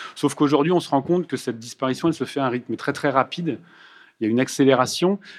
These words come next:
Ces espèces n'ont pas, il n'y a pas un remplacement, euh, systématique. Voilà. Donc, en fait, c'est, c'est plutôt ça qui, qui, qui est inquiétant, c'est cet effondrement assez brutal, assez rapide, et qui, et on ne sait pas très bien aujourd'hui, même s'il y a des scénarios qui sont faits, où tout ça va nous mener.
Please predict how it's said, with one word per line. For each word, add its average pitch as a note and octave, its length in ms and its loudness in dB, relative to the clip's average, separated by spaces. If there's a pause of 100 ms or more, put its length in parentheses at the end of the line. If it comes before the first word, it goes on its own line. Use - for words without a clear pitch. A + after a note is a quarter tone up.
Ces A2+ 180 -4
espèces E3+ 300 0
n'ont B2 100 2
pas, C#3 320 4
il A2+ 180 0
n'y A2+ 100 0
a A2 40 -2
pas C3+ 140 0
un B2+ 80 4
remplacement, C#3 800 2
euh, G#2+ 100 -2
systématique. - 680 -6
Voilà. C3 160 0
Donc, G#2 160 -2
en A2+ 60 0
fait, C#3 160 -2
c'est, - 300 -8 (160)
c'est - 160 -2
plutôt D3 240 2
ça F3 160 6
qui, C3+ 240 -2
qui, B2+ 200 0
qui - 100 -2
est B2+ 40 4
inquiétant, B2+ 440 0
c'est C3 140 -4
cet - 200 -2
effondrement C#3 440 4
assez C3+ 180 0
brutal, C#3 420 2
assez C3 220 -2
rapide, B2+ 400 -4 (540)
et A#2 60 -6
qui, C3 320 -4
et C#3+ 80 0
on B2+ 120 4
ne B2 60 4
sait - 140 -2
pas D3 140 2
très C#3 180 -2
bien D3+ 160 2
aujourd'hui, C#3 540 0
même C3+ 120 2
s'il - 120 -6
y - 20 -6
a G#2+ 40 -4
des G#2+ 60 -4
scénarios B2+ 380 0
qui - 140 -8
sont B2+ 160 -8
faits, E3 320 -2
où D3 80 -6
tout C3 120 -12
ça - 140 -2
va B2 140 0
nous B2 120 2
mener. A#2 240 -2